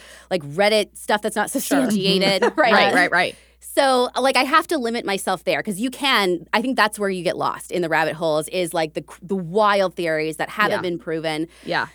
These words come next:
Speaker 1: On the other hand, when I'm working on something like The Deck Investigates, where, you know, it's this unknown case, but we have, like, documentation and we're actually interviewing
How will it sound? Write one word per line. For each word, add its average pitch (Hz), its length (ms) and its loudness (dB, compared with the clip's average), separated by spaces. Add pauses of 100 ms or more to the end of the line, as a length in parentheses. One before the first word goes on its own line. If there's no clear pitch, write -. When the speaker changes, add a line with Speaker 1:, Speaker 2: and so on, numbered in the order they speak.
(140)
Speaker 1:
On 262 100 0
the 269 120 0
other 415 220 2
hand, 202 420 0
when 226 100 0
I'm 214 120 0
working 233 260 -4
on 214 80 -2
something 208 260 -4
like 185 180 -2
The 180 80 -8
Deck 170 240 -2
Investigates, 180 920 -4
where, 180 680 0 (100)
you 196 180 -4
know, 185 60 0
it's 175 100 -4
this 175 180 -6
unknown 254 340 0
case, 208 420 -4
but 170 220 -4
we 214 200 -6
have, 202 400 -4
like, 170 320 -4
documentation 196 920 -4
and 170 180 -2
we're 180 80 -2
actually 185 420 -4
interviewing 196 680 -2